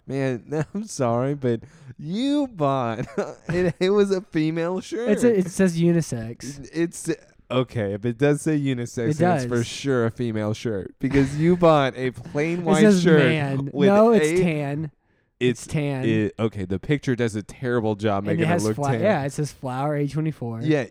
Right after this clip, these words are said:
Speaker 1: it's, no, no, no. A twenty-four
Speaker 2: In flowers.
Speaker 1: is in flowers.
Speaker 2: Yeah.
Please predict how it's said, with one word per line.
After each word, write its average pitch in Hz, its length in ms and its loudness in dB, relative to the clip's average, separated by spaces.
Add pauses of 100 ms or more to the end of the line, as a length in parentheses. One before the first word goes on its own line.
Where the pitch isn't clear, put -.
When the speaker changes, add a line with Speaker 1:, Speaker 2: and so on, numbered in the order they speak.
Speaker 1:
it's, 131 260 -6 (220)
no, 123 200 2
no, 98 180 -2
no. 80 40 -12 (180)
A 123 220 0
twenty-four 180 840 2
Speaker 2:
In 143 40 -8
flowers. 147 380 2
Speaker 1:
is 117 60 -4 (160)
in 139 40 -6
flowers. 127 480 -2
Speaker 2:
Yeah. 127 360 -4